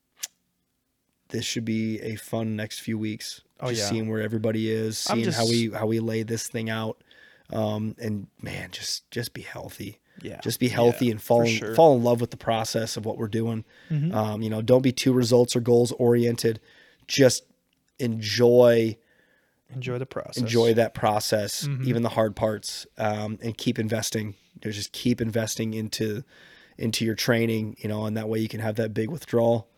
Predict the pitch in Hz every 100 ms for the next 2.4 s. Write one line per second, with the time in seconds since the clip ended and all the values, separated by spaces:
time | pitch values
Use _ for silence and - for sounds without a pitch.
0 | _ _ _ _ _ _ _ - 107 110
1 | 113 110 110 110 - 117 117 120 110 _
2 | _ - 131 156